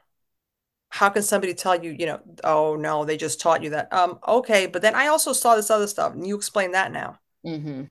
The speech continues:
Speaker 1: Right? So, so it was really cool to have them there because, you know,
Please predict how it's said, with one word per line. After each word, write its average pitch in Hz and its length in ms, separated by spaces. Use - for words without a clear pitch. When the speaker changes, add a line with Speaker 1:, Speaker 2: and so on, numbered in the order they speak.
Speaker 1:
Right? 165 280
So, 156 440
so - 160
it 247 120
was 294 240
really 269 180
cool 170 240
to - 100
have 160 240
them 160 160
there 160 160
because, 170 340
you 208 100
know, 185 320